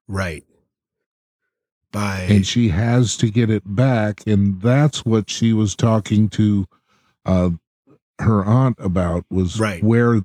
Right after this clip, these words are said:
Speaker 2: the whereabouts of this to get it back.
Speaker 1: Right.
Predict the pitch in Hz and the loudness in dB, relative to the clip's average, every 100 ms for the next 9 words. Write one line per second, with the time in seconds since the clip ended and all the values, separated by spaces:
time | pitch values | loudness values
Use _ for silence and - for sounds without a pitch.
0 | - 104 95 131 135 101 101 98 - 101 | -2 -2 0 2 2 0 -2 -4 -2 0
1 | 101 92 - 95 104 95 87 80 110 98 | 0 -2 -4 -2 0 0 -2 -2 -2 -2
2 | - - 92 95 85 | -4 -12 -2 0 0